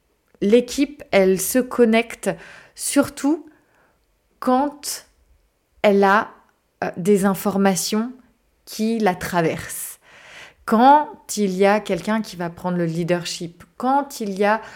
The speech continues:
une personne ensuite qui va, « Ah oui, mais moi j'aimerais plutôt faire comme ceci ou comme cela. Ah tiens, pense éventuellement à ceci. » Et en fait, on est dans de la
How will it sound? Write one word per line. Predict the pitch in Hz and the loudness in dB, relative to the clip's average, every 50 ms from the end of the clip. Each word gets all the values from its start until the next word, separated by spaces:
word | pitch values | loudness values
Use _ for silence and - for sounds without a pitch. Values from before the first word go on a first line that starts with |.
| - - - | -20 -16 -8
une | - 208 202 202 170 | -4 -2 -2 -2 0
personne | 196 214 214 214 - - 240 240 240 240 220 - | 0 -2 -2 -2 -4 -4 -2 -2 -2 -2 -2 -4
ensuite | - 202 196 - - - 240 240 240 - - - | -4 -6 -6 -6 -6 -6 -6 -6 -8 -10 -20 -18
qui | - - - 202 | -14 -8 -6 -4
va, « | 180 175 196 190 202 196 - - - - - - | -2 2 2 2 0 0 -4 -16 -20 -18 -8 -2
Ah | - 214 208 | 2 2 2
oui, | 202 233 233 247 247 226 208 - | 2 2 -2 -2 -4 -4 -4 -4
mais | 202 208 208 214 220 226 220 - - - - - - _ _ - | 0 0 2 2 2 0 -2 -6 -14 -20 -20 -20 -20 _ _ -2
moi | 208 214 220 226 | 0 2 2 2
j'aimerais | 202 214 208 196 202 196 208 208 | 2 2 0 2 2 2 0 -2
plutôt | 202 - 202 170 214 208 | -2 -4 -6 -2 -2 -2
faire | 202 - 220 208 - - | 0 0 -2 -2 -2 -2
comme | - 208 196 196 | -2 -2 -2 -2
ceci | 175 - 214 208 - - - - 180 170 165 170 | -2 -4 -4 -4 -4 -4 -8 -6 -6 -8 -8 -6
ou | 185 196 | -8 -8
comme | 185 - 208 202 202 202 | -6 -2 -2 0 0 -2
cela. | 202 - 214 190 185 175 175 - | -4 -2 -2 -2 0 0 -2 -2
Ah | 214 196 | -6 -8
tiens, | 196 - 240 214 - - - _ - | -8 -6 -6 -8 -8 -10 -12 _ 4
pense | 285 294 311 294 - - - - | 4 4 4 4 0 -6 -6 -2
éventuellement | - 233 202 220 233 220 - - 226 220 214 214 226 233 240 240 240 - - - - - - | 0 0 0 0 -2 -2 0 -2 0 0 2 2 2 2 2 0 -2 -6 -16 -18 -18 -10 -2
à | - 208 208 214 | 0 2 2 2
ceci. » | 208 - - 240 226 220 - - 220 214 208 196 - - - - 165 - | 2 -2 -4 -4 -4 -4 -4 -6 -4 -6 -6 -6 -8 -14 -20 -10 0 4
Et | 196 196 - - - - - _ _ _ _ _ _ _ _ - | 4 4 4 2 -8 -20 -20 _ _ _ _ _ _ _ _ -8
en | 220 233 | -6 -4
fait, | - 370 311 - | -2 -2 -2 0
on | 240 226 | 0 2
est | 233 247 233 | 2 2 2
dans | 202 208 196 | 2 2 0
de | 190 185 185 | 0 0 0
la | 190 180 185 185 180 | 0 0 0 -2 -4